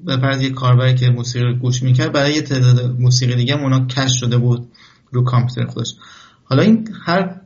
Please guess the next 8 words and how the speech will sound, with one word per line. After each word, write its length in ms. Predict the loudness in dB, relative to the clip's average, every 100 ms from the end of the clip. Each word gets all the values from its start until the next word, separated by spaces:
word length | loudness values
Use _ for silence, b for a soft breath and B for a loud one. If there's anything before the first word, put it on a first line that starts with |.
| _
کاربری 1000 | -10 -2 2 2 2 0 0 -2 -2 -2 -6
که 520 | -8 -6 -4 -6 -6
در 120 | -6 -6
واقع 220 | -6 -8 -8 -16 _ _ -10 -4 -4 -4 -10 -4
اپلیکیشن 580 | -2 -2 -2 -2 0 0
اسپاتیفای 540 | 0 -2 -4 0 2
روی 140 | 2
کامپیوترش 720 | 0 -2 -2 -2 -4 -4 -4